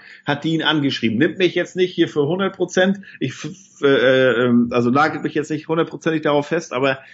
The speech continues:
ich meine, so war es. Und auf jeden Fall <coughs> ist dieser Ralf Krüger, der sein Leben lang nur Eishockey gespielt hat, so Vorstandsvorsitzender, ich glaub, so wird man das sagen auf Deutsch, des Premier Ligisten F C Southampton geworden.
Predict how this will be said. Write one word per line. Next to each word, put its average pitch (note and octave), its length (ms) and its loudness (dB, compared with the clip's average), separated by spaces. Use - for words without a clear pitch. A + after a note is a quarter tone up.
ich A#2 120 -4
meine, D3+ 300 2
so D3 160 2
war B2 180 0
es. - 100 -6
Und A2 100 -8
auf A2+ 120 -6
jeden E3+ 240 0
Fall F3 360 -2
<coughs> - 160 -4
ist D3 160 -4
dieser F3+ 300 0
Ralf D3 220 -2
Krüger, F3+ 260 -2
der D3+ 160 0
sein C#3 220 -2
Leben G#3 280 -4
lang D#3 340 -2
nur D3 180 2
Eishockey F#3 420 -4
gespielt A#2 380 -6
hat, D#3 220 -6
so D#3+ 540 2
Vorstandsvorsitzender, D3+ 1200 0
ich C#3+ 80 -4
glaub, D3 300 0
so B2 180 -6
wird C#3 160 -6
man C3+ 160 0
das C3 160 0
sagen B2 360 2
auf C#3 140 -10
Deutsch, D#3+ 300 -2
des D3+ 320 2
Premier D#3+ 320 0
Ligisten D3+ 480 0
F D3+ 240 -2
C D#3 220 -4
Southampton C#3 680 -2
geworden. F2+ 500 0